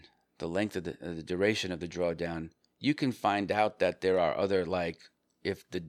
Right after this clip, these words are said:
max drawdown and the duration is, like, twenty-two percent and lasts, like, seven months,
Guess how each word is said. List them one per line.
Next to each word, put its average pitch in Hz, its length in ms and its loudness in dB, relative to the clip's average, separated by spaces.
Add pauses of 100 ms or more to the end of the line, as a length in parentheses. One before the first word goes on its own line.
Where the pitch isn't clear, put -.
max 123 380 6
drawdown 92 720 2 (140)
and 87 180 -2
the 80 60 -4
duration 82 580 -2
is, 78 180 -4
like, 76 340 -4
twenty-two 92 420 -4
percent 87 520 -2
and 85 200 -4
lasts, 82 500 -2
like, 76 180 -4
seven 78 360 -4
months, 82 420 -2